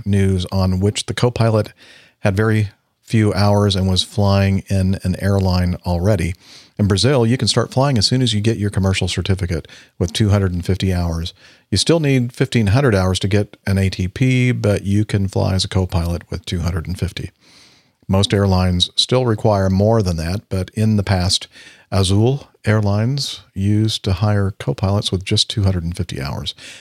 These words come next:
Azul means blue in English and was actually founded by JetBlue's David Neeleman.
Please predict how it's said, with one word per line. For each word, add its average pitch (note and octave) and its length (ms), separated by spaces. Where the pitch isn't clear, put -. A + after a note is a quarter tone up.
Azul G2+ 440
means F#2 260
blue A2 460
in A2 240
English G#2+ 460
and F#2+ 180
was F#2 120
actually F#2 320
founded F2+ 320
by E2 120
JetBlue's F#2+ 600
David F#2 420
Neeleman. F2 400